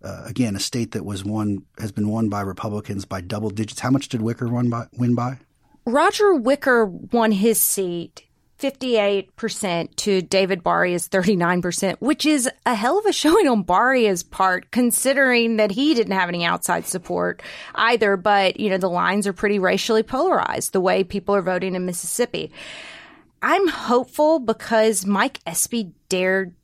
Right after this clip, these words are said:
Speaker 2: to put his hat into the ring and run a real race, because David Barria dared to run a real race and to challenge the entrenched status quo and to say that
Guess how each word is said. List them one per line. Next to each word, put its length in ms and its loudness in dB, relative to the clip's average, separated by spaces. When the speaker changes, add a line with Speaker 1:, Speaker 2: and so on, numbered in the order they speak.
Speaker 2:
to 120 -10
put 220 0
his 160 0
hat 260 -4
into 180 -2
the 120 2
ring 340 2
and 260 -2
run 200 0
a 60 0
real 260 0
race, 400 -4
because 420 -2
David 480 -4
Barria 540 -2
dared 400 -4
to 120 -4
run 240 0
a 160 -4
real 260 -2
race 340 -4
and 120 -4
to 60 -4
challenge 640 -2
the 120 4
entrenched 500 0
status 500 0
quo 440 0
and 240 -2
to 80 -4
say 400 0
that 340 -2